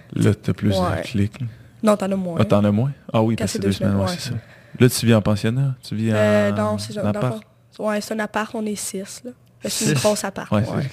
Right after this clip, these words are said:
Speaker 2: C'est une
Speaker 1: pas un trois et demi, ça.
Speaker 2: Non.
Speaker 1: <laughs> Ah, bah ouais.
Speaker 2: Ouais, c'est comme des maisons un peu,
Speaker 3: Des lits
Speaker 2: là,
Speaker 3: pas posés.
Speaker 2: juste un,
Speaker 1: Ouais,
Speaker 2: un
Speaker 1: c'est ça.
Speaker 2: étage. Ouais.
Speaker 1: Puis c'est tout vous qui faites votre, votre bouffe,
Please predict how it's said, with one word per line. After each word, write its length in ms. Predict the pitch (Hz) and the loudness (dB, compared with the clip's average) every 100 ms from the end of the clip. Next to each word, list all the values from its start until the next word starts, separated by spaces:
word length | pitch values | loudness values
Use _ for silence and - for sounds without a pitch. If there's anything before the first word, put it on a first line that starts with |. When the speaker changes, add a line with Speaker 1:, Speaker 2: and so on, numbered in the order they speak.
| - | -8
Speaker 2:
C'est 60 | 113 | -6
une 60 | |
Speaker 1:
pas 140 | 101 107 | 0 2
un 40 | |
trois 180 | 101 104 | 2 0
et 40 | |
demi, 200 | 98 107 | 2 0
ça. 100 | 110 | 2
Speaker 2:
Non. 180 | 135 - | 4 4
Speaker 1:
<laughs> 800 | 208 302 - - 302 - 294 - | 4 2 2 0 0 -2 -4 -4
Ah, 100 | - | -6
bah 280 | - - 95 | -4 -2 -4
ouais. 180 | 98 101 | -4 -8
Speaker 2:
Ouais, 220 | 104 214 196 | -6 -6 -4
c'est 100 | - | -2
comme 120 | 262 | 0
des 100 | 269 | 0
maisons 460 | 220 202 208 220 | 0 -2 -2 0
un 100 | 208 | 0
peu, 140 | 190 143 | 0 0
Speaker 3:
Des 80 | 143 | 0
lits 180 | 147 | 0
Speaker 2:
là, 60 | 135 | 0
Speaker 3:
pas 160 | 147 143 | -2 -2
posés. 360 | 135 131 120 | 0 0 0
Speaker 2:
juste 120 | 110 | -2
un, 140 | 113 113 | -4 -2
Speaker 1:
Ouais, 200 | 110 104 | -2 -2
Speaker 2:
un 20 | |
Speaker 1:
c'est 160 | 98 104 | -2 0
ça. 80 | |
Speaker 2:
étage. 340 | 107 107 104 - - | 0 0 -2 -12 -10
Ouais. 260 | - 55 - - | -8 -8 -10 -10
Speaker 1:
Puis 80 | - | -4
c'est 220 | - 123 | 4 4
tout 80 | 104 | 4
vous 100 | 104 | 0
qui 100 | - | 2
faites 140 | 104 | 2
votre, 200 | 92 95 - | 2 0 -4
votre 200 | - 92 95 | -4 -4 0
bouffe, 300 | 95 98 | 2 2